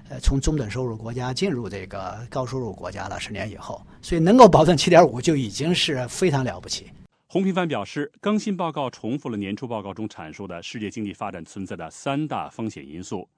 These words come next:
Speaker 2: 欧元区危机继续恶化而不是缓慢好转。第二，美国财政虽然避免了跌入陷阱，但债务上限以及自动削减支出仍构成不确定因素。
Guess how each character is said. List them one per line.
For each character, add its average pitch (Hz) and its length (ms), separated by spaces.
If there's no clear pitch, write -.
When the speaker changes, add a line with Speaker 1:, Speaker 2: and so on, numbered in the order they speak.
Speaker 2:
欧 113 120
元 123 160
区 123 200
危 123 200
机 131 320
继 127 240
续 95 180
恶 113 220
化 92 160
而 82 140
不 107 100
是 95 240
缓 80 260
慢 82 140
好 82 220
转。 76 260
第 117 120
二， 85 200
美 123 140
国 120 100
财 127 240
政 151 200
虽 139 120
然 123 120
避 180 180
免 90 160
了 85 140
跌 131 220
入 113 140
陷 113 300
阱， 69 180
但 104 240
债 170 220
务 104 120
上 123 320
限 131 300
以 95 140
及 98 220
自 - 200
动 127 160
削 180 240
减 98 220
支 170 200
出 208 280
仍 104 180
构 101 140
成 90 240
不 - 160
确 - 120
定 82 80
因 85 160
素。 82 240